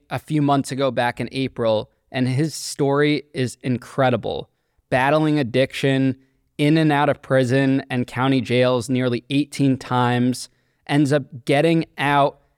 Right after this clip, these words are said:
and putting that all behind him and decides to s-, turn his life around, getting a government position in Arkansas and becoming the director for peer recovery services and in-, instilling programs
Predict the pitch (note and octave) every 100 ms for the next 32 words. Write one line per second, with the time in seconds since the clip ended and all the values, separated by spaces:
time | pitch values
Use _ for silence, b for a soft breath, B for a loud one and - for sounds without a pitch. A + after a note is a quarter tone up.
0 | - C3 - D3+ D3 C#3 - D3 D3 C#3
1 | C#3 C#3+ C#3+ C#3 B2 B2 A#2+ A#2+ - _
2 | - C3+ B2+ - C3 B2 C3 - _ -
3 | - D3+ D#3 C#3 D3+ B2 A2+ C3+ C3+ C3
4 | A#2+ A2+ A2+ A2+ - - _ - C#3 C#3
5 | C3+ A#2 G#2+ D3 C#3+ E3 D#3+ D#3+ - _
6 | - C3+ A#2+ C#3 - B2+ A2+ A2+ _ _
7 | - D3+ E3+ D3+ D#3+ - C#3 - A#2 A2
8 | A#2 - _ _ - C#3 B2+ - D3+ D3
9 | C#3 A#2+ C3 C#3 - D#3 C#3+ C#3+ C3 -
10 | C#3 C#3+ - C#3 C3+ C3+ B2 - C3 C3
11 | A#2+ - A#2+ A2+ A2 - _ _ - C3
12 | B2+ C3 - E3+ D#3+ - - E3 D#3+ C#3
13 | - C#3+ C3+ D3+ D#3+ E3 E3 -